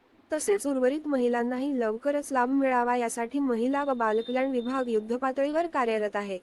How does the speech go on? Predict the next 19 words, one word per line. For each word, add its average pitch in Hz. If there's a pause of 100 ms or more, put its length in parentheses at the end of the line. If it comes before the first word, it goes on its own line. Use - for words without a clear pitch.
(680)
दरम्यान, 247 (720)
या 277
योजनेसाठी 277
फक्त 262
एकतीस 302
ऑगस्टपर्यंतच 269
अर्ज 254
करता 226
येतील, 214
असे 247
सांगितले 247
जात 233
होते. 208 (720)
पण 294
आदिती 262
तटकरे 269
यांनी 254
याआधीच 240
स्पष्ट -